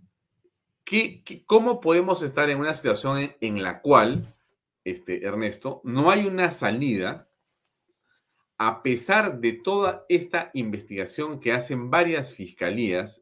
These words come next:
de todos los dichos y de todo lo que parece ser,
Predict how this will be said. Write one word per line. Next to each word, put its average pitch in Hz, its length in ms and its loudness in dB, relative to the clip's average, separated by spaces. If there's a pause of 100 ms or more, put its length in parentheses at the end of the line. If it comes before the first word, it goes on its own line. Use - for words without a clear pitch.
(120)
de 95 220 -8
todos 180 360 0
los 101 320 -4
dichos 131 560 -8 (400)
y 120 180 0
de 113 100 0
todo 190 180 2
lo 180 160 2
que 113 140 -2
parece 113 540 -2
ser, - 520 0